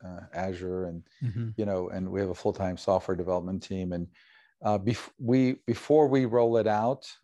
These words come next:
Speaker 1: we want to make sure every part of it, we have an online university where, um, our staff can train.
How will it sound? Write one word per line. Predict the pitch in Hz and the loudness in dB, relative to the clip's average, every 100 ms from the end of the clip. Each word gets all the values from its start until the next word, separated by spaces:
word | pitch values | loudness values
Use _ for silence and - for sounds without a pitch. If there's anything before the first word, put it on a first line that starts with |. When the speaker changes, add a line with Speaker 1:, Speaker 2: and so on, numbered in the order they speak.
| - | -20
Speaker 1:
we | 151 98 104 107 | -16 -8 -4 0
want | 104 104 98 | 0 0 -2
to | 98 | -6
make | 98 95 | -6 -6
sure | - 110 107 - | -4 2 2 2
every | 101 107 98 | 0 0 -2
part | - 101 101 | -4 0 2
of | 95 | 0
it, | 87 85 | -2 0
we | |
have | 123 | 0
an | 104 | 0
online | 95 107 107 101 | -2 -2 -2 -4
university | 98 98 87 104 113 - 110 104 | -4 -6 -4 -2 -2 -2 0 0
where, | 95 90 87 - _ _ _ _ _ _ _ - | -2 -4 -4 -10 _ _ _ _ _ _ _ -2
um, | 92 87 87 - | 0 0 -2 -4
our | 98 | -6
staff | - 95 95 - | -2 0 0 0
can | 104 92 - - | -2 -2 -6 -8
train. | - 90 95 104 123 | -2 -2 -2 -4 -6